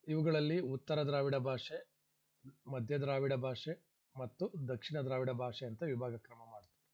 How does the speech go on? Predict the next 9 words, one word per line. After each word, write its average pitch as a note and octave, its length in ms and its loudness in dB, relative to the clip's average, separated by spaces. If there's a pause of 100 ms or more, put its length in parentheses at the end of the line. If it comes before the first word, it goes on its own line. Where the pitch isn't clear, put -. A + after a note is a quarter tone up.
(1500)
ಈ D3 40 2
ಬ್ರಾಹುಯಿ, D#3 1040 2 (160)
ಕುರುಕ್, D3 680 0
ಮಾಲ್ತೋ, C#3 680 0 (480)
ಡಾಂಗರ್ C3 480 2 (140)
ಇವೆಲ್ಲವೂ C#3 480 2
ಉತ್ತರ D3+ 360 0
ದ್ರಾವಿಡ B2+ 320 0
ಭಾಷೆ. A2+ 400 -8